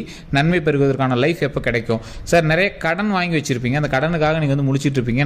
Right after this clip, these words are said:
நகைகளோ இல்ல ஏதோ ஒரு விஷயத்தை வந்து இப்ப நீங்க வந்து விக்கிற ஸ்டேஜ்ல இருப்பீங்க. ஒரு குறிப்பிட்ட ஒரு விஷயத்தை வந்து நீங்க இழக்கிற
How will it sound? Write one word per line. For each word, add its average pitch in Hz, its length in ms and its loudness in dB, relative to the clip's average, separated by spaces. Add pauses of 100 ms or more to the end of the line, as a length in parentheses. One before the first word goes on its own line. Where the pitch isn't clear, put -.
(100)
நகைகளோ 143 460 2
இல்ல 151 140 2
ஏதோ 135 160 4
ஒரு 151 140 2
விஷயத்தை 143 320 0
வந்து 147 120 2
இப்ப 143 140 -2
நீங்க 131 140 2
வந்து 143 160 2
விக்கிற 151 260 0
ஸ்டேஜ்ல 135 300 2
இருப்பீங்க. 120 260 0 (420)
ஒரு 147 180 4
குறிப்பிட்ட 214 520 0
ஒரு 180 160 2
விஷயத்தை 185 320 0
வந்து 185 160 -4
நீங்க 160 140 0
இழக்கிற 156 240 0